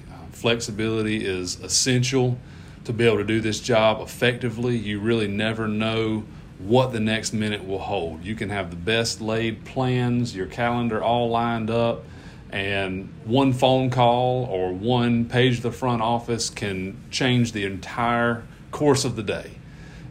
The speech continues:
And you still have to make sure you take care of those things that you had on the calendar as well. So flexibility is definitely a key component.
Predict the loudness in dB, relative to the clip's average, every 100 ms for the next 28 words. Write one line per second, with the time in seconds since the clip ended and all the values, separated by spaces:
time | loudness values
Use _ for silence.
0 | -6 -4 -4 -4 0 2 2 -2 -2 -4
1 | -4 -2 -2 -2 -2 -4 -2 -4 0 2
2 | 2 0 0 -2 -4 -2 0 0 -2 -4
3 | -6 -8 -2 2 2 -2 -4 -4 -2 -4
4 | -4 -6 -8 -8 -6 -4 -4 -6 -8 -10
5 | -6 -2 0 -2 -4 -2 -2 -2 -6 -8
6 | -14 -18 -16 -12 -10 0 2 2 -4 -4
7 | -4 -4 -8 -16 -14 -14 -12 -10 -4 0
8 | 2 2 -2 -10 -16 -18 -18 -8 -6 -2
9 | -4 -4 -10